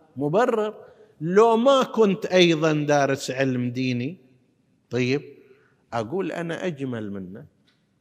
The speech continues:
لو ما كنت أجمل، أجيب مبرر ثالث ورابع وخامس وهكذا. فعادة الإنسان، امتحن نفسك في ذلك،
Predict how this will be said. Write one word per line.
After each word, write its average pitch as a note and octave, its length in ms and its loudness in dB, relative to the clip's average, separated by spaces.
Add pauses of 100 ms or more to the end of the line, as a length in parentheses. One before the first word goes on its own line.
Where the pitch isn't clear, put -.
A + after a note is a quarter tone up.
لو D#3 200 2
ما A3 220 6
كنت G#3 360 2
أجمل، D#3+ 760 0 (1400)
أجيب C#3+ 640 -2 (1040)
مبرر D#3+ 640 2
ثالث D3+ 720 0
ورابع D3 680 2
وخامس G#3+ 680 -2
وهكذا. C3+ 880 -2 (560)
فعادة F#3 960 0
الإنسان، C3+ 680 -8
امتحن B3+ 600 -4
نفسك F3 500 -6
في A#2+ 240 -8
ذلك، G2+ 560 -12